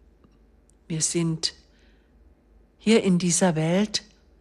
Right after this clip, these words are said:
auf dieser Seite, noch blind für die wahre Wirklichkeit, für diese andere Dimension, die aber auch genauso Wahrheit ist.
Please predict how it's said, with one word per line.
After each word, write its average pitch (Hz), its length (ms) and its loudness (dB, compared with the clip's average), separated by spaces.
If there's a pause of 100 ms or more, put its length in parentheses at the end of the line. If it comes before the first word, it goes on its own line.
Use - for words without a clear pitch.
(280)
auf 151 180 -6
dieser 180 380 2
Seite, 165 600 0 (1120)
noch 165 160 0
blind 170 560 0 (1080)
für 202 160 2
die 185 180 4
wahre 156 380 0
Wirklichkeit, 175 880 -2 (1120)
für 160 200 -2
diese 175 400 0
andere 185 360 4
Dimension, 180 960 2 (760)
die 180 160 -2
aber 170 340 0
auch 170 280 0
genauso 165 840 2 (500)
Wahrheit 147 640 -2
ist. - 400 -6